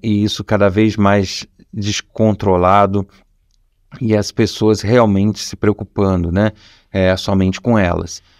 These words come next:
É comum as pessoas hoje em dia, "Não, eu não vou falar isso porque senão eu vou ficar mal. Ah, não vou poder falar aquilo porque vão falar tal coisa de mim.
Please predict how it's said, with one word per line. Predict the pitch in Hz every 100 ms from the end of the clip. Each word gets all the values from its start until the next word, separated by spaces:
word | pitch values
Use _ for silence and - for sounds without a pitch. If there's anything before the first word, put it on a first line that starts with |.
| _
É | - 101
comum | 101 139 131 113 123 131 - _ _
as | 110 107
pessoas | - 113 - - 110 110 110 110 - - _ _ _ -
hoje | 113 123 117
em | 104
dia, | 101 131 113 90 -
"Não, | 117 135 123
eu | 107
não | 113
vou | 113
falar | 113 110 101 101
isso | 101 113 131 - 131
porque | 127 - 120
senão | - 113 107 107 123 131 _ _ _ -
eu | 113
vou | 110
ficar | - - 123
mal. | 120 104 90 85 87 - _ _ -
Ah, | 123 127 120
não | 110
vou | 101 120
poder | 127 107
falar | 110 123 107 110
aquilo | - - 127 143 143
porque | 135 - 131
vão | 113 117 123 131 135 127
falar | - 131 120 117 120
tal | 135 120
coisa | - 120 113
de | 110 117
mim. | 113 85